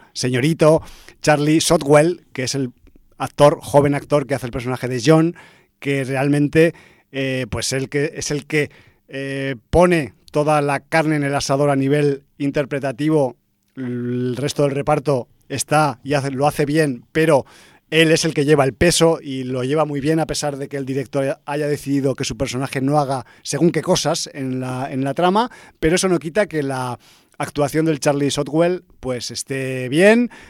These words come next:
esté, mm, mm, reforzando, pues, todo lo que pasa en, en la trama todo el rato,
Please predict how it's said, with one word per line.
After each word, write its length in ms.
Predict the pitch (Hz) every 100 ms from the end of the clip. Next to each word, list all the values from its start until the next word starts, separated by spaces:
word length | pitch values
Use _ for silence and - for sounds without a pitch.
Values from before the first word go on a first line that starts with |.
| -
esté, 480 | 131 - 139 143 139
mm, 600 | 127 135 135 135 135 135 135 - _ _
mm, 320 | 135 139 139
reforzando, 720 | 143 139 147 156 156 151 147
pues, 300 | 151 147 -
todo 180 | 147 147
lo 100 | 139
que 100 | 139
pasa 400 | 139 - 135 135
en, 460 | 131 131 127 - -
en 480 | 135 135 131 131 127
la 180 | 127 127
trama 380 | 151 156 143
todo 180 | 143 147
el 60 | 147
rato, 400 | 175 196 240